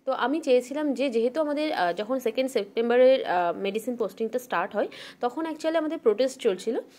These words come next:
তো সেই কারণে আমাদের, আহ, সিজ ওয়ার্ক চলছিল। তো সেই জন্য আমরা তখনও ডিউটি করতাম, but সেটা আনঅফিসিয়ালি ডিউটি করা হতো। তো সেই জন্য পুরো উইকের মধ্যে আমাদের যেহেতু, আহ, আমাদের, আহ, কলেজে, আহ,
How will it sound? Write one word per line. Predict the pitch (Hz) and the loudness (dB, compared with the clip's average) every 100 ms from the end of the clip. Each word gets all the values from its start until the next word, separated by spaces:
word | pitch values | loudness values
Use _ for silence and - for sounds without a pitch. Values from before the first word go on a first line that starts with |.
| - - | -20 -14
তো | 294 | -12
সেই | 285 311 | -6 -4
কারণে | 311 349 269 330 453 311 | 2 4 4 2 -2 -2
আমাদের, | 226 226 247 254 - | -4 2 4 2 0
আহ, | 202 | -4
সিজ | 208 254 254 | -2 0 4
ওয়ার্ক | 262 254 | 4 4
চলছিল। | - 208 208 196 - - - _ | 2 0 0 -8 -10 -18 -20 _
তো | 254 | -6
সেই | 247 269 | -4 -2
জন্য | 277 285 | 0 0
আমরা | 311 233 233 254 269 262 | 2 2 4 6 6 6
তখনও | 247 226 269 311 | 2 0 -2 0
ডিউটি | 247 240 277 | -2 -4 -2
করতাম, | - 285 247 359 | 0 0 0 0
but | 294 262 | -2 -2
সেটা | 247 262 | -2 0
আনঅফিসিয়ালি | - 220 214 226 - 247 226 | 0 0 -2 -4 0 2 2
ডিউটি | 196 208 | -4 -4
করা | 196 185 | 0 0
হতো। | 175 254 - - - | 0 -4 -8 -14 -12
তো | - | -6
সেই | 254 277 | -2 0
জন্য | 311 392 480 - - | 2 6 6 4 -4
পুরো | - 330 | -2 -2
উইকের | 269 247 247 311 | 0 -2 -2 0
মধ্যে | 294 208 196 | 2 2 0
আমাদের | 381 247 226 233 | 0 2 2 2
যেহেতু, | 233 240 269 294 | 4 2 2 0
আহ, | - 190 | 0 0
আমাদের, | 196 208 262 214 | 2 2 2 2
আহ, | 175 170 | 2 2
কলেজে, | 170 233 254 233 202 - - - - - | 2 4 4 2 0 -4 -8 -20 -20 -6
আহ, | 180 | -4